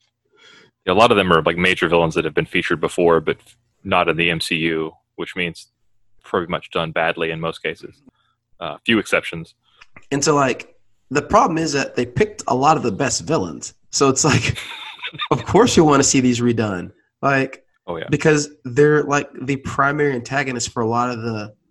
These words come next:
Speaker 2: stories. It's like in the, the Marvel, the, excuse me, it's like in the D C universe. Yes, of course you want to see the Joker redone. The Joker
Speaker 1: Mm-hmm.
Speaker 2: is arguably the best superhero villain of all time.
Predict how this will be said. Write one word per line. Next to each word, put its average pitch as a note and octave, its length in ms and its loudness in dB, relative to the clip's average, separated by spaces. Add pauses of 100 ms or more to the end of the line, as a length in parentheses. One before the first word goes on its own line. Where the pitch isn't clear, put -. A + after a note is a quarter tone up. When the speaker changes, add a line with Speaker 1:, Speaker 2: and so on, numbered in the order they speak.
Speaker 2:
stories. E3+ 360 -4
It's - 100 -6
like D#3 160 0
in C#3+ 120 -2
the, A#2 200 -6 (440)
the B2 80 -8
Marvel, C#3+ 340 0
the, A#2+ 240 -2
excuse - 260 -4
me, A#2 120 -8
it's - 80 -6
like D#3 100 -2
in D3+ 60 -6
the B2+ 80 -6
D B2+ 100 -8
C D3+ 160 -6
universe. A2+ 420 -6 (600)
Yes, G3 220 -2
of - 140 -10
course - 320 -2
you C3+ 60 -4
want B2 180 -6
to - 60 -8
see A#2+ 80 -8
the A2+ 80 -10
Joker A2 340 -8
redone. G2 440 -10 (260)
The A#2+ 80 -10
Joker C#3 300 -4
Speaker 1:
Mm-hmm. C#3 100 -6
Speaker 2:
is B2 200 -8 (100)
arguably C3 320 -4
the A#2+ 60 -10
best C3 420 -8
superhero C#3 520 -8
villain B2+ 280 -8 (100)
of B2+ 120 -6
all B2 160 -6
time. A2 420 -12